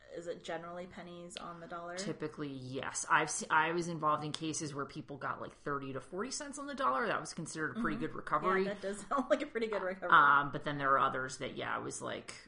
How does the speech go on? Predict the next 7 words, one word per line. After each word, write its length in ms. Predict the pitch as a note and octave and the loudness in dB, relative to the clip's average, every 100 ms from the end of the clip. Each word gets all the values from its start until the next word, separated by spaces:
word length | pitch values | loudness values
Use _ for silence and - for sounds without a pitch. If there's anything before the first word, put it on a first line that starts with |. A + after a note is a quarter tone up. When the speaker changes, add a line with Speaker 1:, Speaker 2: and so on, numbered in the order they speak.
| - | -16
Speaker 2:
uh, 60 | B2+ F2 E2+ - | -14 -14 -18 -14
literally 800 | D#3+ C#3 C#3 C#3 C3+ B2+ B2 B2+ | -10 -8 -6 -4 -4 -4 -6 -6
a 60 | A2 | -8
penny 340 | - A2+ G#2+ | -10 -12 -12
or 80 | G#2 | -12
two. 400 | - - - - D3+ - - - - - - - - - | -12 -10 -10 -12 -16 -20 -20 -20 -20 -20 -20 -20 -20 -8
Speaker 1:
Um, 400 | G3+ F3+ E3 D#3+ | -8 -8 -12 -16